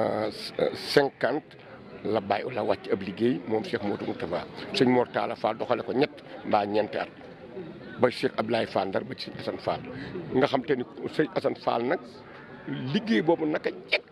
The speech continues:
bi mu nekkee Kees itam te doonul xalifa général itam nii sëñ Amdi Khady Fa-, sëñ Amdi Khady Fall di liggéey noonu la daan liggéey. Sëñ Assane Fall nag waxal nanoo ni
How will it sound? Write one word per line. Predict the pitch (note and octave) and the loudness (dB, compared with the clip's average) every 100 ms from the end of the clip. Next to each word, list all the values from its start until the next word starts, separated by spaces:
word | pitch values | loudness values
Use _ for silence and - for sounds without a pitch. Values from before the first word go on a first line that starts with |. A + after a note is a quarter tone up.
| - | -6
bi | C#3 | 2
mu | D#3 | 4
nekkee | C#3+ C3+ C3 | 4 2 2
Kees | A2+ C3+ B2+ | 2 4 2
itam | G#2 D3 F3+ - - F#3 | 4 2 2 -6 -16 -2
te | D3 | 0
doonul | C3 G3 F#3+ | 4 6 6
xalifa | F3 D3+ C#3 | 4 -2 -2
général | - B2+ B2+ C3 | 0 2 4 2
itam | - A#2+ | 0 -2
nii | A2 A#2+ D#3 F#3 A3 - - - | 0 2 4 2 0 -8 -18 -4
sëñ | C#3 - | -2 2
Amdi | B2+ | 2
Khady | A2+ A#2+ G#2 | 4 0 -2
Fa-, | - - | -8 -10
sëñ | - - | -4 0
Amdi | A#2+ A#2 | 2 2
Khady | C3 A2+ | 2 2
Fall | A#2 A2 | 2 2
di | A2 | 0
liggéey | A#2+ A2+ A2 | -2 4 4
noonu | A2+ G#2 | 4 2
la | G#2 | 2
daan | A2 | 0
liggéey. | A2 A2+ A2 - - - - F3 - - | -2 -2 -2 -2 -8 -10 -8 -10 -10 -2
Sëñ | - F3+ F3+ | 4 6 6
Assane | - - - | 2 0 -2
Fall | - B2+ B2+ | 2 2 2
nag | B2 | -2
waxal | B2+ C#3 B2+ | -4 -2 0
nanoo | C3 B2+ | 2 2
ni | A2 E2+ | 0 -2